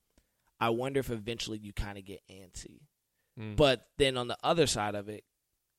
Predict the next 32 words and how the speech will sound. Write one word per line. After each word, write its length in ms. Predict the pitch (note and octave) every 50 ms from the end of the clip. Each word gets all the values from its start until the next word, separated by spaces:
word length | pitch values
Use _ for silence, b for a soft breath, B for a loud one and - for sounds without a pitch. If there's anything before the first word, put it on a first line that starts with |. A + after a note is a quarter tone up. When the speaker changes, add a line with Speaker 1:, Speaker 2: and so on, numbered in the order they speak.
| _ _ _ _ _ -
Speaker 1:
it 160 | C3 C#3+ C#3
all 180 | B2+ B2 B2+ C3
depends, 400 | B2 A#2+ - - B2+ A#2+ A2+ - A2+
like, 180 | A2 G#2+ -
work 220 | A#2 B2 A#2 G#2 A2+
environment. 640 | G#2+ F#2+ G#2+ G#2+ G#2 - - - - - - -
So, 480 | - - C3+ A#2 A2 G#2+ G#2 G#2 G2+ - _ _ _ _ _ _ _
and 140 | - D#3 D3+
I'm 180 | C#3 C#3 C#3+ C#3+
using 200 | D3 C#3 C3 B2+
myself 340 | A#2+ A2+ - B2 A2+ -
as 160 | A#2 G#2+ - A2
an 80 | G#2+
example 480 | G2+ G2 F#2 - A2+ G#2+ G2+ G2+ - G#2
as 120 | G2+ F#2
we 60 | F#2+
talk 220 | F#2+ - G#2 G2 -
about 160 | A2 G#2 F#2+
Hugh 180 | G2 G2 A2+ -
Freeze. 420 | - - - - - - - - _ _ _ _ _ _ _ _
I'm 120 | - G3+ B3
in 80 | A3+
Cape 180 | - - D3+ A#2
Coral, 180 | - - A2 G2
Florida. 400 | F#2+ - - F#2+ F#2+ - - - - _ _ _ _ _ -
Let 120 | E3 D#3
me 80 | C3+ A2+
tell 120 | - G#2
you, 80 | F#2+ G#2+
there's 200 | C3 D3+ C3 A2+
nothing 240 | A2 F#2 - D#2+ D2+
here. 280 | D#2+ C#2+ - - -